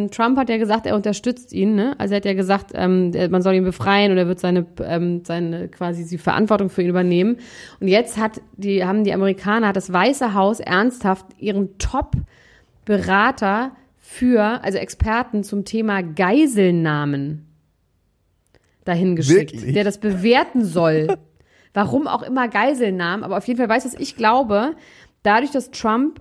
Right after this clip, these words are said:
Speaker 1: einfach so laut gesagt hat, er war es nicht, muss er jetzt quasi das ge-, rechtfertigen, dass er es nicht war. Und jetzt schickt er seine Top-Leute, die für Geiselnahmen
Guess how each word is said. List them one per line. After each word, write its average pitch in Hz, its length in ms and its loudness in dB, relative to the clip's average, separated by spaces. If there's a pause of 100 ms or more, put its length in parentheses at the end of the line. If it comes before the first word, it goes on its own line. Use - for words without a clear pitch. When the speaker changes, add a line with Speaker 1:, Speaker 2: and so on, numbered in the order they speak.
Speaker 1:
einfach 214 240 -6
so 226 380 2
laut 247 320 4
gesagt 220 260 -2
hat, 233 80 -6
er 185 180 -6
war 208 220 0
es 269 160 -8
nicht, 196 180 -4
muss 254 380 2
er - 140 0
jetzt 208 260 0
quasi 202 560 -2 (140)
das 202 240 -2 (160)
ge-, 190 320 -4
rechtfertigen, 214 800 0
dass 190 160 0
er - 80 -4
es 196 80 -6
nicht 185 180 -4
war. 208 200 4
Und 170 80 0
jetzt 175 120 -2
schickt - 240 -4
er 190 80 0
seine 196 340 -2
Top-Leute, 277 600 0
die 208 80 -8
für 214 120 -6
Geiselnahmen 220 1000 0